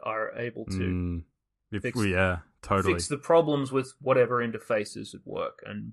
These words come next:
Speaker 1: be able to maintain their business model, et cetera. But this feels like something that you have to go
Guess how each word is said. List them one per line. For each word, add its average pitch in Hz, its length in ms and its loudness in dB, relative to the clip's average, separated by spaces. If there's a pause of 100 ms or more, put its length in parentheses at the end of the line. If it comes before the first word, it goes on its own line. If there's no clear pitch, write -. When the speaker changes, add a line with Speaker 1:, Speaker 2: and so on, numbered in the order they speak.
Speaker 1:
be 123 140 -2
able 113 200 0
to 113 180 -10
maintain 117 580 -2
their 110 100 -2
business 107 420 -10
model, 101 320 -10
et - 120 -18
cetera. - 400 -8 (800)
But 127 340 4 (840)
this 165 240 0
feels 220 380 2
like 143 200 4
something 131 340 -2
that - 120 -2
you 117 120 -12
have 135 220 -6
to 127 60 -4
go 113 200 0